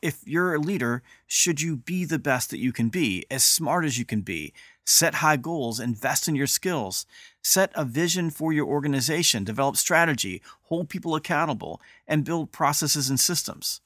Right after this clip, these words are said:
Well, of course you should. This is part of being a leader. You should do all of this and more because this is important to reaching your potential as a leader. But competence in these areas will only take you so far.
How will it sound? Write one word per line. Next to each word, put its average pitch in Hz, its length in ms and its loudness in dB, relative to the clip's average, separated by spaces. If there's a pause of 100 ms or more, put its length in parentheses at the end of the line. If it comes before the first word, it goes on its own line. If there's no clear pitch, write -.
(540)
Well, 139 260 -8
of 143 240 -4
course - 380 -2
you 127 60 -2
should. 92 320 -2
This 143 180 0
is 151 140 0
part 156 420 -2
of 139 180 -6
being 131 300 0
a 117 60 -4
leader. 131 480 -6 (360)
You 151 100 2
should 175 180 2
do 175 220 0
all 160 260 4
of 165 80 -4
this 143 240 2
and 131 100 4
more 127 440 2 (280)
because 143 320 -2
this 160 260 4
is 175 140 2
important 165 520 -4
to 139 120 -2
reaching 151 380 -2
your 131 80 0
potential 135 680 0
as 160 340 6
a - 80 -2
leader. 185 420 -4 (600)
But 170 200 -4
competence 190 600 2
in 147 120 2
these 165 280 0
areas 127 520 0
will 131 240 -2
only 175 340 2
take 147 320 0
you 127 60 0
so 113 260 0
far. - 520 -2